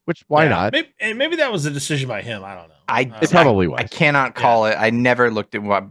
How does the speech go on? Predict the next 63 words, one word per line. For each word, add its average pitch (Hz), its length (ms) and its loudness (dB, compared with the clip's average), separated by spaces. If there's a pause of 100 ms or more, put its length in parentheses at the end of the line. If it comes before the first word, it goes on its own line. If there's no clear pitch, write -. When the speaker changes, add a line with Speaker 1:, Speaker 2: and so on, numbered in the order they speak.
Speaker 3:
looked 98 160 -6
back 95 140 0
at - 20 -8
this 92 120 -10
pay-per-view 95 280 -6
and 92 80 -12
said, 95 120 -10
"That's 87 160 -6
the - 100 -20
best 80 260 -8
Big 82 160 -12
Show 85 240 -8
is." 82 440 -14 (100)
I 87 240 -12
don't, 82 320 -4 (160)
I 107 80 2
don't 107 100 4
Speaker 1:
This 202 120 6
Speaker 3:
know - 40 4
Speaker 1:
one, 208 140 4
Speaker 3:
when, 196 80 2
I 202 60 8
Speaker 1:
not 214 40 6
Speaker 3:
don't 214 80 2
know 185 60 6
Speaker 1:
this 165 60 4
Speaker 3:
when - 80 -2
that - 60 0
Speaker 1:
pay-per-view 156 360 6
Speaker 2:
No, 151 100 8
it's 139 140 6
Speaker 1:
particular, 156 300 4
but 139 180 4
Speaker 2:
not. 165 160 -2
Speaker 1:
this 147 160 0
whole 156 420 4 (440)
Pa-, - 180 -2
Paul 180 260 4
Heyman, 180 300 4
you, 147 180 4
and 175 160 4
even 220 240 2
A-Train, 156 500 2
Speaker 2:
It's 90 80 -2
the 98 80 0
way 196 100 2
he - 20 4
Speaker 1:
Paul 147 140 6
Speaker 2:
was 131 80 0
Speaker 1:
Heyman 143 40 2
Speaker 2:
utilized, 127 220 4
Speaker 1:
made 127 260 4
as, 113 100 0
Speaker 2:
right? 123 60 2
Speaker 1:
like, 107 80 -2
a 110 60 2
good 107 160 0
heel, 101 420 2
like, 95 160 -2
on 98 140 0
SmackDown. 104 440 -4
Paul 175 200 0
Heyman 180 240 2